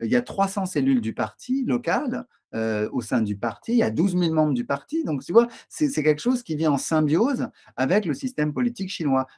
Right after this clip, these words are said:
Donc, très souvent, dans le régime, dans les régimes autoritaires, euh, on a affaire à un, un système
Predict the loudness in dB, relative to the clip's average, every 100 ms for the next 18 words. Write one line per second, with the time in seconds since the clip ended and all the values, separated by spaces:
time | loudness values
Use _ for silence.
0 | -2 -2 -2 0 0 0 -2 0 2 2
1 | 2 0 2 0 -2 -4 -2 -2 -2 0
2 | -2 -4 -6 -4 -2 0 0 -4 _ -20
3 | -4 -2 -2 2 4 4 4 2 0 0
4 | 2 2 2 2 0 -2 -4 -8 -10 -6
5 | 2 2